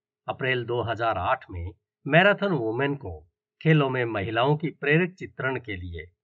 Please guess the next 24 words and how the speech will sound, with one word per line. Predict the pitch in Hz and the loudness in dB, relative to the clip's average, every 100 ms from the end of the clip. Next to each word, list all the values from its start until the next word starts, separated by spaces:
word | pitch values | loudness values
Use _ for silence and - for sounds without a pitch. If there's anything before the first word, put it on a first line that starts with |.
| 120 | -4
बिली | 120 185 220 | 2 2 2
अवार्ड | - 113 120 160 | -2 2 4 4
for | 156 143 135 | 2 -2 -2
जर्नलिज्म | 123 117 117 110 123 156 | -4 -4 -4 -4 0 -2
दिया | 117 98 | 0 -4
गया। | 90 87 - - _ _ _ _ _ _ - | -4 -8 -10 -14 _ _ _ _ _ _ -2
आज | 123 139 | 0 0
जब | 139 139 | -2 0
वे | 143 | 0
किसी | 139 117 165 | 0 -2 -2
भी | 185 | 0
मैराथन | 190 147 135 143 151 | 2 2 2 2 -2
में | 127 95 | -4 -6
जाती | 90 82 135 | -6 -8 -8
हैं, | 123 165 _ _ _ | -6 -8 _ _ _
तो | - | -4
उनके | 185 196 208 208 | 0 0 2 0
कंधे | 170 147 139 135 | 0 0 2 2
गीले | 151 123 117 | 0 0 -4
हो | 110 104 | -4 -6
जाते | 95 87 85 | -8 -8 -8
हैं, | 85 80 _ _ _ _ _ | -8 -10 _ _ _ _ _
क्योंकि | 190 160 151 | -2 0 -2
महिलाएं | 107 95 92 110 101 85 | -2 -2 -2 -4 -4 -4